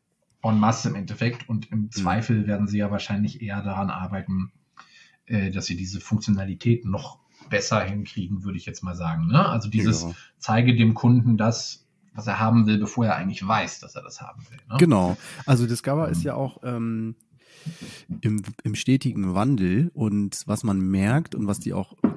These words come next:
Speaker 2: zumindest, ich weiß nicht mehr genau, wo ich gelesen habe, aber man merkt auf jeden Fall, es kommen immer neue Player in dieses Game. Es kommen neue, ähm, Publisher in dieses Dis-, Discover-Karussell.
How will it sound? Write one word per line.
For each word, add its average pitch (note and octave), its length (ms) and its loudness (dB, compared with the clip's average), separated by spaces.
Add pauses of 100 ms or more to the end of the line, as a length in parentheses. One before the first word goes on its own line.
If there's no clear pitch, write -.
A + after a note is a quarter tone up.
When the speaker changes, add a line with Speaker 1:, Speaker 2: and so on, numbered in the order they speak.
Speaker 2:
zumindest, G2+ 560 -2 (380)
ich - 180 -20 (220)
weiß A2+ 260 -2
nicht - 160 -4
mehr C3 140 4
genau, A#2+ 260 2
wo A#2 120 2
ich B2+ 120 -2
gelesen C3 440 2
habe, C#3 360 4
aber G#2+ 220 4
man G#2 160 2
merkt A2+ 240 -2
auf A#2 100 -10
jeden A#2+ 140 -2
Fall, A2+ 160 0
es A2 120 -2
kommen A2+ 160 -4
immer A#2 160 0
neue A2+ 220 0
Player A#2 360 0
in G#2+ 100 -2
dieses G2 380 -6
Game. F2+ 520 -2
Es - 140 -12
kommen G#2 180 -2
neue, G#2 380 0 (160)
ähm, - 460 -6 (180)
Publisher G2 560 -2
in A2 80 -8
dieses G2+ 260 -12
Dis-, A2 140 -14 (140)
Discover-Karussell. G2+ 1000 0